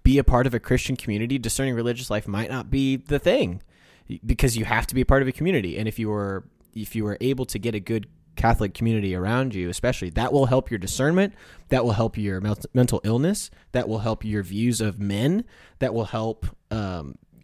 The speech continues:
just your happiness overall. And I don't want this to sound like, "Oh, I can't believe you haven't done this already," but,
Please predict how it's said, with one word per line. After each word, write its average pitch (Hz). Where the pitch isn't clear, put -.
just 127
your 101
happiness -
overall. 127
And 107
I 123
don't 135
want 123
this -
to 117
sound 110
like, 101
"Oh, 104
I 101
can't 107
believe 107
you 101
haven't 101
done 113
this 104
already," 92
but, 101